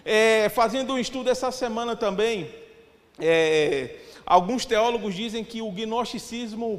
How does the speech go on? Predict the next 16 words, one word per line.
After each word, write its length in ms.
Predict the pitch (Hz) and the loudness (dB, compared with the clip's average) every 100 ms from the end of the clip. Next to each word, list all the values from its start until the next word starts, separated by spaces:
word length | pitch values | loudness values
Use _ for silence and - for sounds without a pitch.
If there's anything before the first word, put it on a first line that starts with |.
| - | -6
perseguiu 500 | 254 247 269 196 226 | -8 -8 -8 -8 -2
a 100 | 233 | -2
igreja 340 | 202 208 214 214 | 0 -2 -2 -4
primitiva 640 | 220 220 202 226 214 233 233 - - | -8 -10 -10 -10 -6 -6 -6 -16 -14
por 180 | 233 214 | -12 -12
cento 400 | - 247 269 262 | -8 -4 -4 -6
e 60 | 262 | -10
cinquenta 480 | 262 240 254 254 | -10 -10 -10 -6
anos. 560 | 240 190 208 165 127 - - - | -4 -4 -6 -10 -14 -20 -20 -12
Ou 140 | 185 214 | -8 -4
seja, 340 | 226 208 202 - - | -2 -2 -2 -6 -12
durante 400 | 180 233 254 240 | -4 -4 -4 -8
cento 300 | - 277 302 | -6 -6 -6
e 40 | |
cinquenta 460 | 262 294 254 254 254 | -10 -10 -8 -8 -4
anos, 520 | 214 202 208 262 - | -4 -4 -6 -10 -14